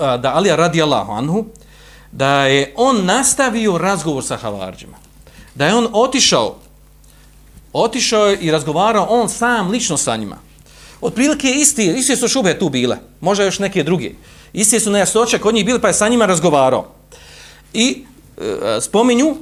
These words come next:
e, spominje to, e, u Musannif ibn Abi Šejbe u svojoj knjizi, e, u vjerodostojnom predaj koji je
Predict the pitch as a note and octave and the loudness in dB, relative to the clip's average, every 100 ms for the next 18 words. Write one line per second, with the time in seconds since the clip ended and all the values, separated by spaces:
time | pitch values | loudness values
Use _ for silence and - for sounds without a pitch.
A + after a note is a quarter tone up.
0 | - - C#3 C3 B2 F#3 G3 F3+ E3+ E3+ | -14 -10 -4 -2 -2 0 2 2 2 0
1 | C#3 C3 C3+ A#2+ A#2 C#3 C3 E3 D#3+ D3+ | 0 -2 0 0 -2 -2 -2 0 0 -2
2 | C#3 C3 B2+ A#2 D3 C3+ A#2+ C3+ B2+ D3+ | -2 -2 -2 -2 -2 -2 -2 -2 -2 -4
3 | F3+ D#3+ C#3 B2 - C#3 C3+ C3+ E3 E3+ | -2 -2 -2 -2 -4 -2 -2 0 0 0
4 | A#2 - - - D#3 C#3+ B2 B2 A2+ | -4 -8 -14 -2 2 2 0 -4 -4